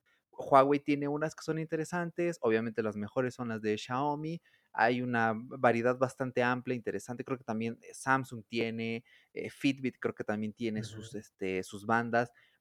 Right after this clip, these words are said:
Speaker 1: pero obviamente al ser bandas que están, pues, mm, ¿cómo decirlo? Pues enfocadas a un uso más minimalista, simplemente mostrarte datos de salud,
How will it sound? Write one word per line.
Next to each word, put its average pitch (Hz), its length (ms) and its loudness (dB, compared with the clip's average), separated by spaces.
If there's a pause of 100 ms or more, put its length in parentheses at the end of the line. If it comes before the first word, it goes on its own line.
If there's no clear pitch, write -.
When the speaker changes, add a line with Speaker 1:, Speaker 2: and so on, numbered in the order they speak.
(140)
Speaker 1:
pero 131 640 8
obviamente 160 520 4
al 135 120 6
ser 135 200 4
bandas 135 420 8
que - 100 -14
están, 113 580 0 (200)
pues, 110 280 0 (440)
mm, 139 460 -8 (120)
¿cómo 135 200 -2
decirlo? 120 320 -2
Pues - 140 -4
enfocadas 127 680 4
a 113 40 -2
un 117 140 -2
uso 120 220 -4
más 113 160 -2
minimalista, 110 800 -4
simplemente 110 640 -4 (260)
mostrarte 113 400 -2
datos 104 300 2
de 90 80 -2
salud, 117 640 0